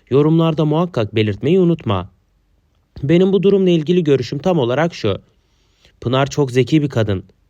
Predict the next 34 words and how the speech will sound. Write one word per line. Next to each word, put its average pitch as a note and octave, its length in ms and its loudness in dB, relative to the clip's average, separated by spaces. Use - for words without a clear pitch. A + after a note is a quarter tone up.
Çok F#3+ 240 -2
sınırlarda E3+ 600 2
hareket B2 380 0
ediyor. G#2 360 -2
Yaptığı A#2+ 340 -2
hiçbir G3 320 0
şey F#3+ 220 -2
aslında G#2+ 720 -2
Survivor'ın D#3 640 2
kurallarına D3+ 480 0
aykırı B2+ 360 0
değil. A#2+ 300 0
Küfür C#3+ 260 -2
ya C#3+ 160 2
da C3 120 4
hakaret A2 500 0
yok. G2 240 -2
Bu B2+ 100 2
yüzden G#2+ 440 0
Acun C#3 320 0
Ilıcalı'nın E3+ 380 2
çok G3+ 240 -2
fazla C3+ 340 -2
bu E3+ 100 0
duruma B2 260 0
karışması A2+ 520 -4
beklenemez. C#3 680 0
Bu D#3+ 100 -2
duruma F#3+ 260 2
karışırsa F3+ 680 0
yarışmaya D3+ 460 0
müdahale D#3 400 2
etmiş - 300 -4
olur G#2 280 -2